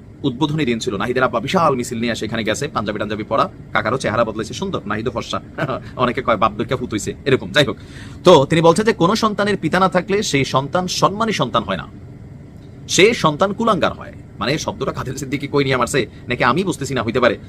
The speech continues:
"কোনো সন্তানের পিতা না থাকলে সে সন্তান সম্মানী সন্তান হয় না", এটার কিন্তু আরেকটা ভিন্ন ওয়ার্ড আছে, in one word, আমি এটা বললাম না। "সেই সন্তান কুলাঙ্গার হয়", তিনি বললেন। শেখ হাসিনার পতন ঘটিয়েছেন, আমি অন্তরের অন্তঃস্থল থেকে সমর্থন করি, কারণ শেখ হাসিনার পতন আল্লাহর তরফ থেকে হয়েছে, অন্যায়ের জন্য হয়েছে।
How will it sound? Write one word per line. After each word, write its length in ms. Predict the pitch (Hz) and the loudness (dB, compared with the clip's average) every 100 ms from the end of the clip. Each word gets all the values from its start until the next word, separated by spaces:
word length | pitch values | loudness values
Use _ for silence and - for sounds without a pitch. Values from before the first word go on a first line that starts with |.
| - - - | -16 -16 -6
"কোনো 180 | 147 180 | 4 4
সন্তানের 400 | 185 180 190 190 | 6 4 4 4
পিতা 200 | 175 156 | 2 4
না 80 | 156 | 4
থাকলে 220 | 165 202 | 2 2
সে 140 | - 127 | 2 2
সন্তান 300 | 147 156 196 | 0 0 -2
সম্মানী 380 | - 160 196 | 0 0 0
সন্তান 300 | 202 135 113 | 0 0 0
হয় 120 | 95 90 | 0 -2
না", 140 | - - - - | -8 -14 -12 -4
এটার 160 | 127 | -2
কিন্তু 140 | 151 151 | 0 2
আরেকটা 160 | 139 | 2
ভিন্ন 440 | 101 110 123 156 110 | 0 0 -2 -2 4
ওয়ার্ড 220 | 107 117 | 6 6
আছে, 160 | 98 | 2
in 80 | 110 | -2
one 200 | 107 117 | 2 2
word, 160 | 123 135 | 2 0
আমি 80 | 113 | 0
এটা 100 | 104 | 0
বললাম 260 | 107 113 | 2 2
না। 140 | 131 196 - - - | 2 0 -2 -18 -8
"সেই 140 | - 165 | 2 2
সন্তান 280 | 208 196 190 | 2 0 2
কুলাঙ্গার 400 | 175 170 123 98 | 4 4 4 2
হয়", 80 | |
তিনি 140 | 98 117 | 0 0
বললেন। 220 | 104 85 - - - | 0 -2 -8 -18 -6
শেখ 180 | - 170 | 2 4
হাসিনার 260 | 208 214 208 | 4 2 2
পতন 240 | 147 135 | 2 2
ঘটিয়েছেন, 340 | 131 120 98 78 - | 2 0 -2 -8 -2
আমি 140 | 127 | 0
অন্তরের 260 | 127 147 156 | 2 2 0
অন্তঃস্থল 320 | 135 143 156 | 0 -4 -4
থেকে 140 | 165 | -4
সমর্থন 400 | 180 123 135 135 | 0 0 0 -2
করি, 140 | 110 92 | -4 2
কারণ 280 | 113 185 226 - - - | 6 6 4 -12 -16 0
শেখ 180 | 160 | 2
হাসিনার 260 | 233 233 226 | 2 2 2
পতন 260 | 165 160 160 | 4 2 2
আল্লাহর 240 | 117 113 - - | 2 2 2 4
তরফ 200 | 196 - | 2 4
থেকে 180 | 143 | 0
হয়েছে, 300 | 101 101 131 - - - - | 2 2 0 -4 -6 -8 0
অন্যায়ের 380 | 170 214 247 | 2 4 2
জন্য 200 | 170 120 | 4 2
হয়েছে। 320 | 101 95 - | 2 -2 -2